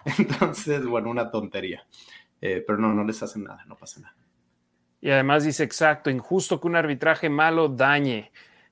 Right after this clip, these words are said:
Speaker 2: George Fierro, de acuerdísimo con ustedes, es frustrante ver cómo siempre nos marcan en contra con el consentimiento de Goodell y compañía, aunque definitivamente no es pretexto, ya que nosotros dejamos ir el triunfo en un juego que era muy ganable.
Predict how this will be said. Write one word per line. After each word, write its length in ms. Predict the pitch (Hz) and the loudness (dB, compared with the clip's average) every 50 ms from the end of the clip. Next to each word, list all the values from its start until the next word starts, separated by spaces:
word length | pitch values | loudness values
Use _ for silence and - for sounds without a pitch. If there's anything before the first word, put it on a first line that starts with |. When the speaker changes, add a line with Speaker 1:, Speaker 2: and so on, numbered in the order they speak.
| _ - | _ 2
Speaker 2:
George 320 | 127 170 185 185 156 - | 6 8 8 8 6 4
Fierro, 320 | - 151 160 185 185 185 170 | 4 6 8 8 8 10 8
de 60 | 156 | 8
acuerdísimo 500 | 147 - 156 143 147 175 160 190 180 165 | 6 6 4 2 2 2 0 0 -2 0
con 120 | 170 156 | 0 0
ustedes, 360 | 143 127 - - 175 170 151 180 | 0 0 2 4 4 4 4 0
es 100 | 170 - | -2 0
frustrante 500 | 196 170 - - 160 170 175 180 160 175 | 0 0 0 2 2 0 2 2 4 4
ver 200 | 165 170 165 - | 4 4 4 2
cómo 200 | 175 180 180 151 | 0 0 0 0
siempre 360 | - 165 165 170 160 175 165 | 0 0 0 0 2 0 0
nos 180 | 147 139 120 | 0 0 0
marcan 320 | 123 147 160 160 - 160 151 | 2 2 2 2 2 0 -2
en 80 | 135 | -2
contra 400 | 117 - 151 156 156 143 143 131 | 0 2 2 2 2 2 0 0
con 140 | - 131 127 | 0 0 -4
el 80 | 123 - | -2 -2
consentimiento 720 | 131 127 113 - 131 123 113 - 135 135 147 151 - 175 | -2 -4 -4 -4 -4 -6 -6 -4 -4 -4 -4 -2 0 0
de 80 | 156 127 | 0 0
Goodell 320 | 127 123 117 139 147 160 | 0 0 2 2 2 2
y 60 | 160 | 2
compañía, 580 | 143 156 143 120 - 120 120 135 139 139 135 127 | 0 -2 -2 0 0 -2 0 0 2 2 4 4
aunque 240 | 117 120 110 - 131 123 | 2 2 0 0 0 0
definitivamente 680 | 110 107 131 123 123 110 151 160 165 170 170 160 - 160 | 0 -2 -4 -4 -4 -2 0 0 0 2 0 0 0 0
no 120 | 151 156 | 2 2
es 100 | 156 156 | 0 0
pretexto, 560 | - - 147 - - 170 180 - - - 196 185 | -2 -6 -6 -2 2 2 2 2 2 0 0 2
ya 220 | 151 151 143 143 | 4 4 2 2
que 160 | - 165 143 - | 0 -6 -10 -6
nosotros 560 | 147 147 131 113 - - 160 165 - 170 151 139 | -4 -4 -4 -2 0 -2 -2 -2 -2 -4 -4 -4
dejamos 340 | 131 - 147 151 147 - | -4 -4 -4 -4 -4 -2
ir 80 | 151 147 | 0 0
el 100 | 143 120 | 0 0
triunfo 480 | - 147 151 156 143 - 165 165 160 - - | -2 -2 -4 -4 -4 -4 -4 -4 -4 -4 -6
en 120 | 135 123 | -6 -6
un 120 | 131 139 - | -4 -4 0
juego 260 | - 147 147 151 - | 2 2 2 2 2
que 80 | - | 0
era 140 | 131 139 143 | 0 0 0
muy 160 | 139 143 143 | 0 0 0
ganable. 520 | 139 135 127 127 131 127 123 123 110 98 | 0 2 2 2 2 2 2 0 -2 -2